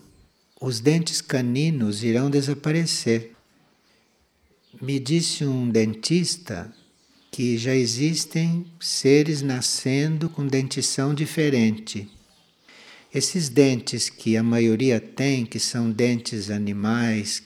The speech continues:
para se comer carne, para se alimentar de coisas duras, isto tudo tende a mudar, porque a alimentação mudará segundo a nossa evolução, e esses dentes caninos, por exemplo, serão completamente inúteis,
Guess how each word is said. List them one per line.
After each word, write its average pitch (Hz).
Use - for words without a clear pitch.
para 107
se -
comer 107
carne, 110
para -
se 101
alimentar 110
de 104
coisas 101
duras, 113
isto -
tudo 165
tende 160
a 156
mudar, 117
porque 104
a 131
alimentação 123
mudará 120
segundo 117
a 110
nossa 104
evolução, 117
e 127
esses 143
dentes 135
caninos, 131
por 117
exemplo, 151
serão 139
completamente 135
inúteis, 156